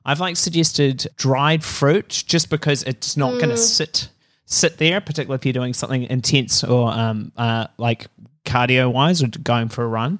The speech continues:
Speaker 1: Just because if you have a lot of food on board, it can make you feel a bit, um, slow and heavy. But some people can handle that. So play around. Obviously, if you're doing heaps of activity, fucking eat beforehand. It's really important.
Speaker 2: Yeah.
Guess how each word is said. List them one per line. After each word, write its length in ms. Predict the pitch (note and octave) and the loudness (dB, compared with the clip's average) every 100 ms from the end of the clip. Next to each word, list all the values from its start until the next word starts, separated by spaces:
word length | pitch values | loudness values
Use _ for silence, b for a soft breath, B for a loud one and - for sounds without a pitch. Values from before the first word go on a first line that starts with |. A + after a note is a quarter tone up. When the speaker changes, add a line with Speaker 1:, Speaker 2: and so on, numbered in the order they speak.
| b b b | b b b
Speaker 1:
Just 160 | - C#3 | -4 -2
because 240 | B2 D3+ | 0 0
if 80 | B2+ | 2
you 80 | B2+ | 2
have 140 | C3 | 2
a 20 | |
lot 140 | B2 B2 | 2 0
of 60 | |
food 200 | - C3 | 2 2
on 140 | A#2 A2+ | 2 2
board, 200 | A#2 A2+ | 2 2
it 80 | G#2 | 2
can 140 | A#2+ | 2
make 140 | A#2 | 2
you 80 | A#2 | 0
feel 220 | - B2 | -4 -4
a 20 | A2+ | -2
bit, 200 | A2 - F#2+ - | -4 -6 -12 0
um, 440 | A#2+ A2+ A2 A2+ | 2 2 -2 -6
slow 260 | B2+ - A#2+ | -2 0 0
and 100 | A2 | -2
heavy. 280 | A#2 B2+ B2+ | -6 -8 -6
But 100 | D3 | -2
some 160 | - F3 | 0 2
people 180 | F#3+ F3 | 0 2
can 160 | D3+ | 4
handle 240 | B2+ D#3 E3 | 4 2 0
that. 260 | G#2+ - | -2 -4
So 140 | - B2+ | -2 -2
play 240 | - G3 | -2 -2
around. 480 | F3+ D3 G3+ D3+ - _ - | 0 0 0 -4 -8 _ -2
Obviously, 360 | A#3+ B3 F#3+ | 0 2 4
if 100 | E3+ | 4
you're 80 | F3 | 4
doing 240 | E3 F3+ C3+ | 4 4 2
heaps 400 | - A3 C4+ - | 2 2 2 0
of 100 | A#2 | -2
activity, 440 | - C#3 D3 F#3+ | -4 -4 -2 -4
fucking 560 | - - - - F3+ - | -6 -18 -20 -2 -2 0
eat 220 | D3+ F#3+ | -4 -2
beforehand. 560 | D#3+ - E3 F3 A2 C#2+ | -4 0 2 2 0 -6
It's 160 | - | -4
really 160 | C3 C3+ | -2 0
important. 400 | D3 D3+ D#3 A#2 | -2 -2 -4 -2
Speaker 2:
Yeah. 180 | G3 | -4